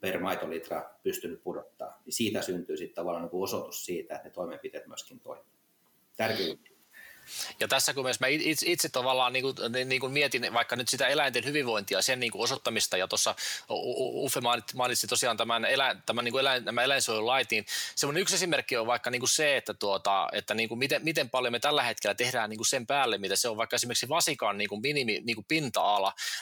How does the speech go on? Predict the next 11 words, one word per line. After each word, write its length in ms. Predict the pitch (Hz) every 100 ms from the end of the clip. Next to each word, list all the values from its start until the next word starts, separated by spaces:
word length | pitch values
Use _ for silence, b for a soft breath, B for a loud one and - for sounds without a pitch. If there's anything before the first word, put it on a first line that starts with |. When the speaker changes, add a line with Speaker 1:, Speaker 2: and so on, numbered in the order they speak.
| -
Speaker 2:
niin 220 | 113 110
se, 120 | - 76 107
eläinsuojelulaissa 720 | 151 165 135 120 110 107 110
on 80 | 107
se 80 |
yksi 180 | 123 135
piste 180 | 127 123
kahdeksan 380 | - 135 - 110
neliötä 260 | 98 90
per 180 | - 95
vasikka, 500 | 104 110 104 - 98